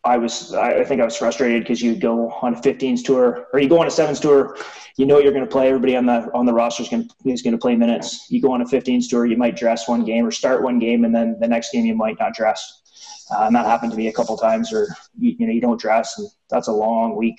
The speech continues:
when you're just, uh, you know, you're training every day and know you're not gonna be playing or even putting on your uniform. So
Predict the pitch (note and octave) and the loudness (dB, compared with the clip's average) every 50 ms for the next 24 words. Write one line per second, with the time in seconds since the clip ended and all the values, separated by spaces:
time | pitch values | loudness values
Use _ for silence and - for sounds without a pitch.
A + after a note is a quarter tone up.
0 | - - G#2+ G#2+ G#2+ G#2 G#2+ A2 G#2 - - - A2 A2 G#2 G#2 G2 - - - | -8 -8 -6 -4 -4 -4 -4 -4 -6 -6 -6 -4 -4 -2 0 0 -2 -2 -6 -12
1 | _ _ _ - - - - - G#3 G#3 - - _ _ - A2+ - - B2 A2+ | _ _ _ -18 -14 -8 -6 -6 -6 -6 -10 -14 _ _ -8 -8 -4 -2 -2 -2
2 | A2 A2+ A2+ A2+ G#2+ G#2+ G#2 G#2+ A2 A2 G#2+ G#2 G#2+ A2 A2+ A2+ A2 A2 G#2+ - | 0 -2 -2 -2 -4 -4 -4 -2 -2 0 -2 -2 -2 -2 -2 -2 -2 -2 -4 -4
3 | G#2+ G#2 G#2+ G2+ - G#2+ G#2 G#2+ A2 G#2+ G#2+ A2 A2+ - G#2+ G2+ G2 - _ _ | -4 -6 -6 -6 -4 -4 -4 -2 -2 -2 -2 -2 -2 -4 -6 -8 -10 -12 _ _
4 | _ - C#3 - A#3 A3+ G#3+ G#3 G3+ G#3 A3+ A3+ A3+ - A3 G3 F#3+ - - - | _ -2 -2 0 0 -2 -2 -2 -2 -2 -2 -2 -2 -4 -4 -6 -6 -6 -4 -4
5 | - - | -4 -4